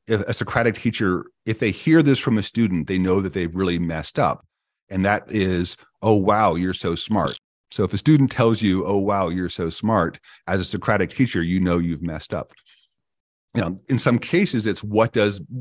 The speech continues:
what is bad feedback? You know, if you're a, if you're, again, a leader at a meeting and you tell everyone, "Hey, go, go take that mountain, go take that hill," and everyone says, "Sir, yes, sir," and, and, and runs out the door saying, "Hooah,"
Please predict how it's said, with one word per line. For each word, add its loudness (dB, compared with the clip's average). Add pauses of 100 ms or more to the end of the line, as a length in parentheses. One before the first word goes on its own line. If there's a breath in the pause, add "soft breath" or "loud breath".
(140)
what 4
is 2
bad -8
feedback? -8
You -4
know, -2
if -6
you're 4
a, 2
if -8
you're, 2
again, 2
a 0
leader 2
at 2
a 2
meeting 0
and -2
you -2
tell -4
everyone, -2
"Hey, -2
go, 0
go -4
take -6
that -6
mountain, -4 (240 loud breath)
go -2
take -4
that -6
hill," 0 (260 soft breath)
and -6
everyone 0
says, -4
"Sir, -4
yes, -2
sir," 0
and, -2
and, -4
and -2
runs -2
out -2
the -4
door 0
saying, -6
"Hooah," 2